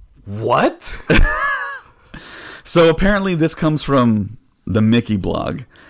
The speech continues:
Speaker 2: and they're reporting that Disney is testing two X-Wing drones the size of a car to fly over the land during a one-time media event scheduled in December.
Speaker 1: Holy
Speaker 2: And they're thinking it's,
Speaker 1: cow.
Speaker 2: it's for the grand opening of, uh, the Rise of the Resistance
Speaker 1: Right, right.
Speaker 2: ride.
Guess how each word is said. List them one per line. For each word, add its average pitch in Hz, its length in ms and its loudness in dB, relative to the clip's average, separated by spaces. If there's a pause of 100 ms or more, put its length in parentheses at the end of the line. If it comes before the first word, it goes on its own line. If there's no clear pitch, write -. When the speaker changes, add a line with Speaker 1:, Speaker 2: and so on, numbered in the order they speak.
Speaker 2:
and 117 160 2
they're 139 80 6
reporting 151 680 6
that 95 240 -4
Disney 127 320 2
is 131 120 -2
testing 98 300 -2
two 131 220 -2
X-Wing 120 420 0 (420)
drones 98 460 2
the 95 80 2
size 120 640 0 (140)
of 90 120 -4
a 80 60 -4
car 87 720 2 (420)
to - 100 -2
fly 113 380 0
over 107 240 2
the 90 80 -4
land 92 380 -2
during 104 260 0
a 92 140 -4
one-time 127 760 0
media 110 280 2
event 78 360 -8
scheduled 95 460 -4
in 95 80 -2
December. 80 560 -8 (460)
Speaker 1:
Holy 185 180 -4
Speaker 2:
And 110 240 2
they're 113 100 4
thinking 135 300 0
it's, 117 100 2
Speaker 1:
cow. 98 120 -2
Speaker 2:
it's 101 160 -4
for 117 160 -2
the 110 160 0
grand 104 340 0
opening 98 380 -2
of, 87 200 -2
uh, 67 200 0
the 87 160 -4
Rise 90 240 0
of 87 60 -8
the 87 60 -6
Resistance 92 520 -2
Speaker 1:
Right, 90 40 -4
right. 57 180 -2
Speaker 2:
ride. - 120 -8